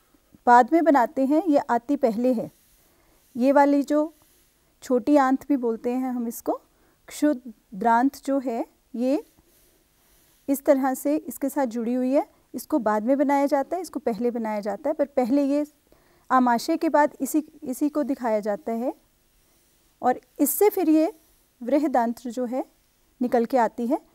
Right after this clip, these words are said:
और उसके बाद ये मलाशय और गुदा है।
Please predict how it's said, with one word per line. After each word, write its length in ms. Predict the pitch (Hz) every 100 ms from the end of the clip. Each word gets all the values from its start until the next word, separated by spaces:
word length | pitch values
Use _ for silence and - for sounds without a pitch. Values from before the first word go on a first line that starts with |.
| _ _
और 140 | 240 247
उसके 240 | - 277
बाद 260 | 247 233 220
ये 80 | 240
मलाशय 560 | 220 202 202 - 330 - _ _ _
और 260 | 226 226 277 _ _ _ _ _ _ _ _ _ _ _ _ _ _ _ _ _ _ _ _ _ _ _ _ _ _ _ _ _ _ _ _ _ _ _ _ -
गुदा 260 | 233 226 208
है। 200 | 180